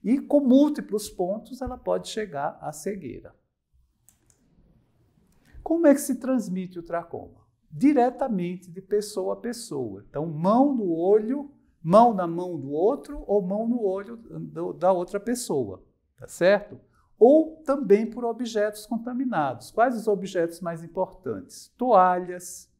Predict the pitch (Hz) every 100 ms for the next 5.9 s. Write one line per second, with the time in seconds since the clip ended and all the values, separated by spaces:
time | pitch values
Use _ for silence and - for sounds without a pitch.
0 | _ _ _ _ _ _ - 170 165 214
1 | 180 180 170 170 - 180 _ _ - _
2 | 185 190 190 196 208 - 190 196 190 208
3 | 233 202 151 147 - 120 - - 220 233
4 | 240 202 185 - 165 - 156 165 170 165
5 | 151 202 208 - 175 170 165 165 -